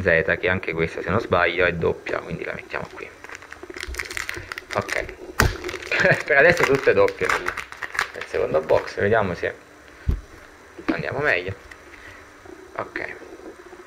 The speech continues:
un Ralts, un Bellossom,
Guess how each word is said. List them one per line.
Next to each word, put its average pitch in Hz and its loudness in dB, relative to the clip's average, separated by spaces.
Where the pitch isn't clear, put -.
un 95 2
Ralts, 151 2
un - -8
Bellossom, 147 2